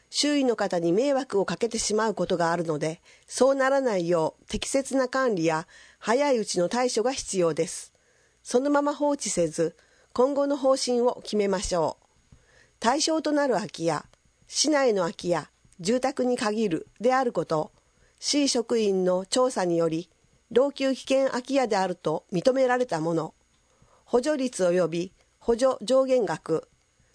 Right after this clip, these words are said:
除却工事費税抜きの五分の四以内、限度額百万円、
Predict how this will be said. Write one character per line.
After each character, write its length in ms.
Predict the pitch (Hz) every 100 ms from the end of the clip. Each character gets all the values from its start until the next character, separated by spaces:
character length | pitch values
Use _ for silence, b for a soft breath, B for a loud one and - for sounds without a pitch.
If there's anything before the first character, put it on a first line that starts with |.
| _
除 120 | 214
却 300 | 214 277 269
工 240 | - 269 254
事 160 | 226
費 220 | 196 156 - _
税 220 | 170 226
抜 140 | 247 226
き 280 | - 208 - _ 202
の 220 | 220 - -
五 140 | 175
分 240 | 220 269 262
の 80 | 247
四 280 | 240 240
以 120 | 233 226
内、 180 | 151 - _ _ _ _ _
限 220 | 214 269
度 100 | 277
額 380 | 240 226 - -
百 300 | - 190 -
万 300 | 247 220 220
円、 260 | 208 196 196